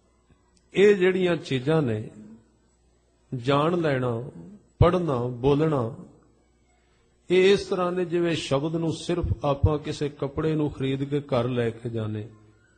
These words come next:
ਕੀ ਪਤਾ ਉਹ ਸਾਰੀ ਉਮਰ ਕਿੱਲੀ ਤੇ ਰਹਿ ਜਾਏ, ਅਸੀਂ ਆਪਣੇ ਜੀਵਨ ਵਿੱਚ ਕਦੀ ਉਹਨੂੰ ਪਹਿਨੇ ਹੀ ਨਹੀਂ। ਇਹ ਪਹਿਨਣ ਦਾ ਵਿਸ਼ਾ ਹੈ,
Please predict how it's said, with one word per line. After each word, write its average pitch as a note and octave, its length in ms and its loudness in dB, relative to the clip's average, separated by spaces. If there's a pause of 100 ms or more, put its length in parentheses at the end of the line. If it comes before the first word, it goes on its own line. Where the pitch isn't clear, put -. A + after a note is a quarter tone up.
(1080)
ਕੀ D#3 140 0
ਪਤਾ F#3 300 4
ਉਹ F#3+ 140 0
ਸਾਰੀ D#3+ 360 2
ਉਮਰ F3 240 0
ਕਿੱਲੀ E3+ 380 0
ਤੇ F3 180 0
ਰਹਿ C#3+ 220 2
ਜਾਏ, C#3 260 -2 (200)
ਅਸੀਂ D3 220 0
ਆਪਣੇ C#3+ 320 0
ਜੀਵਨ C3 340 -2
ਵਿੱਚ D3 320 -4
ਕਦੀ C#3 240 -2
ਉਹਨੂੰ C#3+ 240 -2
ਪਹਿਨੇ D#3+ 400 0
ਹੀ C3+ 40 -2
ਨਹੀਂ। B2+ 200 -6 (2500)
ਇਹ G#3 180 6
ਪਹਿਨਣ G#3+ 520 2
ਦਾ F3 180 2
ਵਿਸ਼ਾ D3 340 0
ਹੈ, C#3+ 140 -2